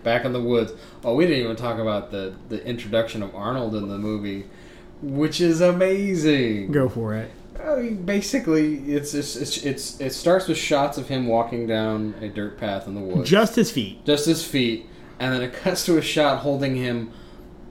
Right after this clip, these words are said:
Speaker 1: most of a tree trunk. <laughs> Not even
Speaker 2: Yep.
Speaker 1: just like a lo-, just like a huge, big tree trunk. Chainsaw in hand, wearing a muscle <laughs> t-shirt.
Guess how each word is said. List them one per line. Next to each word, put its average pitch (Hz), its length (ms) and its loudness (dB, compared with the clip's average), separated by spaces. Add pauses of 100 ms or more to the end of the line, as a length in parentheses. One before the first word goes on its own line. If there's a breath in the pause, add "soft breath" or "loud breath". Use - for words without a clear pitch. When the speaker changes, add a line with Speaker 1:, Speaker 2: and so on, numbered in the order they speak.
(120)
Speaker 1:
most 202 500 4
of 165 160 2
a 156 60 4
tree 190 280 2
trunk. - 520 0
<laughs> - 40 -14
Not 175 240 0
even 196 120 4
Speaker 2:
Yep. 226 100 6
Speaker 1:
just 180 160 -2
like 180 140 4
a 170 60 4
lo-, 165 280 4
just 185 160 0
like 185 100 4
a 160 160 4
huge, 180 580 -4 (440)
big 165 260 4
tree 151 200 2
trunk. 127 320 -6 (280 loud breath)
Chainsaw 170 640 4
in 143 40 -4
hand, 123 520 -2 (260 loud breath)
wearing 135 260 4
a 127 60 0
muscle 147 640 2
<laughs> - 40 -14
t-shirt. 147 800 0